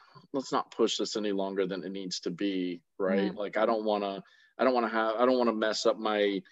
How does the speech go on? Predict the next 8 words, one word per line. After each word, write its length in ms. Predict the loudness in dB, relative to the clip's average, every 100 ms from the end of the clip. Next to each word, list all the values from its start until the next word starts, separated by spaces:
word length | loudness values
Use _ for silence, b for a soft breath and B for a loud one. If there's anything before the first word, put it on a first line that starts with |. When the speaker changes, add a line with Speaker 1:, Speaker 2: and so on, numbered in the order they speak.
| b _ _ _ _ _ -6
Speaker 1:
my 540 | 0 2 4 2 2 -8 -6
retention 640 | 0 0 0 -4 -4 -4 -4
or 140 | -4
my 420 | -2 -2 0 0 0
analytics 640 | -2 0 0 0 0 -2
or 80 | 0
whatever 340 | 2 2 0
by 260 | 0 0